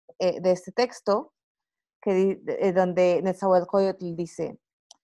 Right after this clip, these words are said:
"Solo con nuestras flores tenemos placer, solo con nuestro canto desaparece nuestra tristeza, señores, y con ellas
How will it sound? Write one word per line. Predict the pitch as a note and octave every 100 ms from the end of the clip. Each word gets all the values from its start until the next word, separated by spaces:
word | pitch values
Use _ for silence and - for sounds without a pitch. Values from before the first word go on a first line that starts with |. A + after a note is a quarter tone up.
| _
"Solo | - A#3+ B3+
con | B3 G#3
nuestras | F#3+ - F#3 -
flores | G#3 G3+ G#3
tenemos | F#3 F3+ F#3
placer, | - E3 G#3+ A#3 C4 _ _ _ _ _ _ _ _ _ _ _
solo | _ A#3+ A#3 A#3
con | A3+
nuestro | F#3+ F#3 F#3+ F#3
canto | G3+ G3+ G3+ G#3 G#3+ _
desaparece | - F3+ F#3+ F3+ E3+ F3+ G3+
nuestra | F#3 - D#3+ D#3+ _ _
tristeza, | F3 D#3+ - F3+ F3 D#3
señores, | E3 D#3+ C#3+ - - - _ _ _ _ _ _ _ _ -
y | F#3
con | F#3+ F#3+
ellas | G#3 G3+ G3+ G3 -